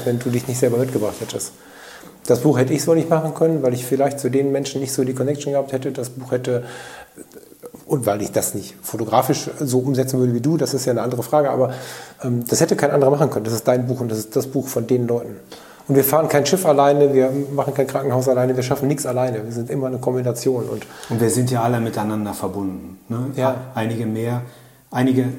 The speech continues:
Speaker 2: nee, wir sind alle miteinander verbunden, aber die Kommunikation ist halt teilweise mit einigen schwieriger und mit anderen einfach besser.
Speaker 1: Hm.
Speaker 2: Bei einigen sind die Kanäle einfach offen und bei anderen sind sie wie verstopft.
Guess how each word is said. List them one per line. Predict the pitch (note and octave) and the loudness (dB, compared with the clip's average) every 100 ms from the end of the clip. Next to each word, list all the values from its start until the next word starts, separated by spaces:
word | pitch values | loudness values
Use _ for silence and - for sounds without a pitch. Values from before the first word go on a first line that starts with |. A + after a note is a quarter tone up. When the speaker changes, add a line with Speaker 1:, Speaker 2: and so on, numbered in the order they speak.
| - C3+ | -4 -2
Speaker 2:
nee, | C3+ | 2
wir | C3 | 2
sind | C3 C3 | 2 2
alle | C#3 | 4
miteinander | D3 C#3+ B2+ B2+ C3 | 4 4 2 2 2
verbunden, | B2+ A2+ A#2+ C3 C3+ | 0 -2 0 0 0
aber | B2 B2+ - - - _ | -2 -2 -4 -14 -20 _
die | - G#2+ | -10 -4
Kommunikation | - B2+ A#2+ A#2 A#2 - B2 B2 B2 | 2 2 2 0 -4 -4 -2 0 0
ist | A#2 - | -2 -2
halt | A2 | -2
teilweise | - G#2 G#2 G2+ G2+ F#2+ G2+ G2+ D#3+ | -2 -4 -4 -4 -4 -6 -8 -8 -8
mit | A#2+ A2+ | -8 -6
einigen | G#2+ G#2 G2+ | -6 -4 -6
schwieriger | G2 - A2+ B2 G#2 | -6 -4 -2 0 -2
und | G#2+ | -6
mit | - | -6
anderen | G#2+ G2+ G#2 | -6 -6 -8
einfach | G2 G2+ | -10 -12
besser. | - A2 - - - _ | -8 -8 -8 -10 -18 _
Speaker 1:
Hm. | B2 A2+ A2 A2 - | -6 -4 -6 -10 -8
Speaker 2:
Bei | A2+ | -4
einigen | A2 A2+ G#2+ | -2 0 0
sind | A2 | 0
die | A2 | -4
Kanäle | - A2 A#2 A2+ | -4 -2 -2 -2
einfach | G#2 A2+ A2+ | -4 -4 -4
offen | A#2 - A2 | -4 -6 -6
und | G2+ | -6
bei | G#2 | -4
anderen | G#2 G2+ | -4 -4
sind | G#2 | -4
sie | G#2 G#2 | -6 -8
wie | |
verstopft. | G2+ G#2+ - G#2+ - - | -8 -8 -4 -6 -6 -16